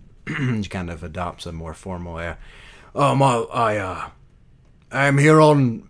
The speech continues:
behalf of the Monastery of the Great Northern Alliance, and I seek to, uh,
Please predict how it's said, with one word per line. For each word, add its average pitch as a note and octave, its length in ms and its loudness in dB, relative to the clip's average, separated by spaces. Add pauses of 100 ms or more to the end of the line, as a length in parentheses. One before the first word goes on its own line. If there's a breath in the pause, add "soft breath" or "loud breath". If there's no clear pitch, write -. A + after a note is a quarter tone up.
(120)
behalf C#3 460 6
of G#2 120 -2
the A#2 60 -4
Monastery A#2+ 760 2
of G#2+ 140 -4
the - 80 -4
Great C3+ 360 4
Northern A2 580 0 (100)
Alliance, F#2 760 -4
and E2 160 -10
I F2 240 -6 (380 loud breath)
seek - 420 0
to, A2 180 -2
uh, E2 220 -8